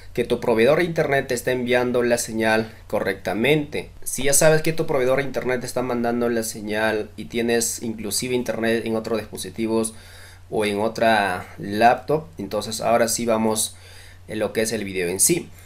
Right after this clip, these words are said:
Te vienes a la parte inferior izquierda al buscador de Windows, vamos a, eh, abrir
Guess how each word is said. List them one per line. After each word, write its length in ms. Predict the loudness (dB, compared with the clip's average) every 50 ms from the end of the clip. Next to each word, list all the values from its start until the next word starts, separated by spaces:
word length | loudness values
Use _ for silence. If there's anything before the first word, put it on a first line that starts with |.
| -20 -18 -10
Te 100 | -6 -2
vienes 180 | 0 2 2 4
a 80 | 4 2
la 100 | 4 2
parte 400 | 2 2 2 2 2 2 2 0
inferior 600 | -2 -4 -4 -6 -6 -2 0 2 2 2 0 -2 -4
izquierda 840 | -10 -12 -10 -6 0 2 2 2 4 4 2 2 2 2 -2 -4 -6
al 600 | -2 0 2 2 2 0 0 -2 -4 -4 -6 -6 -8 -8
buscador 540 | -6 -6 -6 -4 -4 -2 2 2 2 2 2
de 120 | 0 0
Windows, 720 | -2 -2 -2 -2 -2 0 0 0 0 0 -2 -4 -6 -8 -10 -10 -10 -10 -8
vamos 400 | -8 -8 -6 -4 -4 -2 0 0
a, 260 | 0 0 -2 -4 -8 -10 -12 -12 -12 -12 -14 -16 -16 -18 -18 -18 -18 -18 -12 -6
eh, 300 | -2 0 0 2 2 2
abrir 480 | 2 2 2 2 2 2 0 -2 -8